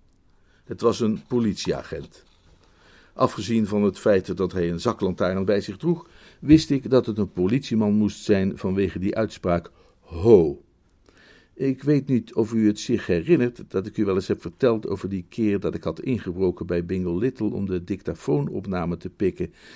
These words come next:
van het zompige artikel dat zijn vrouw over hem geschreven had, en hoe ik toen bij het weer naar buiten klauteren via het raam van de studeerkamer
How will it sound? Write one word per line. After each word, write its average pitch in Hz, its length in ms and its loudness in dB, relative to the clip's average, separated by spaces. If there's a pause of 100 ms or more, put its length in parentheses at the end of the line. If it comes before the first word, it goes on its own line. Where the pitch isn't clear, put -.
(120)
van 101 240 2
het 90 160 -2
zompige 107 560 -2
artikel 95 460 -4
dat 92 180 -4
zijn 90 200 -2
vrouw 127 320 0
over 90 240 0
hem 87 160 -2
geschreven 87 500 -2
had, 101 280 -6 (540)
en 98 100 -2
hoe 113 200 4
ik 107 120 -2
toen 107 260 2
bij 107 160 4
het 95 140 2
weer 95 180 2
naar 85 220 0
buiten 120 340 0
klauteren 92 540 -2
via 98 240 -2
het 87 180 -4
raam 92 300 -4
van 87 160 -6
de 82 60 -4
studeerkamer 92 840 -4